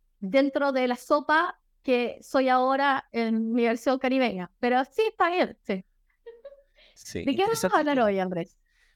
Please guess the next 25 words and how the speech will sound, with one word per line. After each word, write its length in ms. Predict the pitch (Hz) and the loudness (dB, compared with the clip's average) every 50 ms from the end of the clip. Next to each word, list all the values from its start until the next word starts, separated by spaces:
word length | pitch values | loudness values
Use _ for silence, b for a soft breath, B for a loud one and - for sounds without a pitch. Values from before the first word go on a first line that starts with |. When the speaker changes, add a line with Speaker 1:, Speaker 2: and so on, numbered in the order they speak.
| _ | _
Speaker 2:
Mira, 160 | - 180 156 | 0 0 0
justamente 340 | - 180 - 208 202 - 208 | 0 0 0 0 0 2 2
vamos 260 | 202 196 185 190 185 | 2 2 2 0 0
a 40 | 170 | 0
hablar 220 | 160 151 160 160 156 | 2 2 2 0 0
de, 100 | 160 147 | -2 -4
de 180 | - 120 113 | 0 0 0
eso, 200 | - - - - - - - | 0 0 -4 -10 -16 -12 -10
¿cachai? 300 | - 98 - - 110 107 | -10 -6 -2 0 0 2
De, 160 | 107 113 104 | 2 2 0
del 180 | - - 98 92 | 0 -2 -4 -2
concepto 360 | - 98 92 - - - - 135 | -2 -4 -4 -4 -6 -2 0 0
de 60 | 127 | 2
motivación. 560 | 117 113 98 104 92 92 - - - 85 78 - - | 2 2 2 2 0 0 0 0 0 -2 -2 -4 -8
Y 80 | 85 | -10
qué 80 | - - | -8 -6
interesante 460 | 107 107 - 117 110 - 135 127 151 139 | -6 -2 -2 -2 0 0 0 0 0 -2
porque, 300 | 139 113 - 95 87 - _ | -4 -4 -4 -6 -8 -8 _
en 100 | - 98 | -6 -4
el 80 | 101 95 | -4 0
fondo, 320 | 120 120 120 123 117 - _ _ _ _ _ _ _ _ _ | 0 0 2 2 0 -2 _ _ _ _ _ _ _ _ _
uno 160 | - 104 117 123 | -4 -2 -2 -2
se 100 | - 120 | -2 -2
imaginaría 460 | 113 - - 113 104 98 110 120 127 | -4 -2 0 0 0 2 2 2 0
que 200 | 120 123 113 - | 0 -2 -6 -6